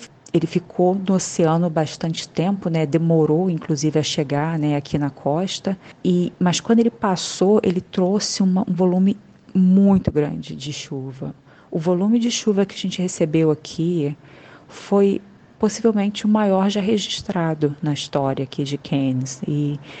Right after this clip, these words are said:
eu tô aqui há, há quase nove anos e eu nunca vi tanta água, né, tanta chuva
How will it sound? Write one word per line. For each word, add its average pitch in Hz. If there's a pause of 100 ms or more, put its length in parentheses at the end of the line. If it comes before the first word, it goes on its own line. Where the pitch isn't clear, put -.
(800)
eu 151
tô 165
aqui 151
há, 143
há 143 (200)
quase 147
nove 143
anos 170 (120)
e 156
eu 156
nunca 165
vi 165 (580)
tanta 190 (160)
água, 151 (120)
né, 147
tanta 180
chuva 147